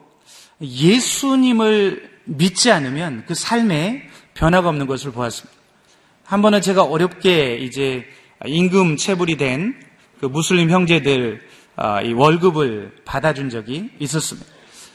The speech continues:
그런데 한, 한 달 후에 저한테 와가지고 이제 고맙다고 찾아왔습니다. 그리고 하는 얘기가,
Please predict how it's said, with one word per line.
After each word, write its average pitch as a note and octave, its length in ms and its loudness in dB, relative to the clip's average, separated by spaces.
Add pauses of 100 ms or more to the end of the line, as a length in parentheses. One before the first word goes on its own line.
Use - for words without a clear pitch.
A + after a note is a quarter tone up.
(340)
그런데 F3+ 180 -2
한, G#3+ 140 2
한 A3+ 160 4
달 A3 160 8
후에 E3+ 200 2
저한테 D3+ 300 -2
와가지고 B2+ 720 -2
이제 A#2+ 160 -6
고맙다고 D#3 880 0 (320)
찾아왔습니다. F3 640 0 (460)
그리고 D#3 200 -2
하는 G3 240 2
얘기가, D3+ 460 0